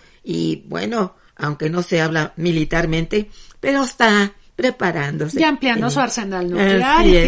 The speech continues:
Speaker 2: tiene
Speaker 1: Ujú.
Speaker 2: uno de los ejércitos, ahí se va con
Speaker 1: <clears throat>
Speaker 2: India, pero tiene uno de los ejércitos numéricamente más
Speaker 1: Más
Speaker 2: grandes del
Speaker 1: poderoso,
Speaker 2: mundo.
Speaker 1: sí, más grandes. Ah, sí. Pues, qué cosa. Mira, voy a leerte algunas de las ya,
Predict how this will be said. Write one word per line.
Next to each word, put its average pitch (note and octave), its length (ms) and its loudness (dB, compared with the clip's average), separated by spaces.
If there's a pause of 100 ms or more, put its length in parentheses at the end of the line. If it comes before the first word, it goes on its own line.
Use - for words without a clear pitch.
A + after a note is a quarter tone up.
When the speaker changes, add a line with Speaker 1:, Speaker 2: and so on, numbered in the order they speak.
(120)
Speaker 2:
tiene D4+ 320 2
Speaker 1:
Ujú. G3+ 400 -4
Speaker 2:
uno D#4+ 220 4
de E4 60 4
los D4 200 0
ejércitos, C#4+ 720 -2
ahí C#4+ 80 -2
se D4 160 -2
va C4+ 100 0
con C4+ 180 0
Speaker 1:
<clears throat> A#3 280 6
Speaker 2:
India, C#4+ 80 -2
pero C4 160 -6
tiene D4 160 -6
uno D4 160 -4
de C4+ 80 -2
los A#3+ 120 -6
ejércitos B3+ 540 -8
numéricamente A3+ 880 -6 (160)
más G#3+ 200 -4
Speaker 1:
Más - 40 -8
Speaker 2:
grandes F#3 220 -2 (140)
del F3+ 100 0
Speaker 1:
poderoso, F3 160 -4
Speaker 2:
mundo. G3 120 -4
Speaker 1:
sí, - 160 -4
más - 240 -8
grandes. - 420 -14
Ah, F3 460 0
sí. D#3 240 -8 (680)
Pues, - 360 -6 (440)
qué - 160 -10
cosa. - 300 -12
Mira, E3+ 400 0
voy G3+ 180 2
a F#3 140 2
leerte F#3 560 0 (260)
algunas E3+ 540 -2
de D#3 80 -2
las A2+ 180 -8
ya, G#3 560 -4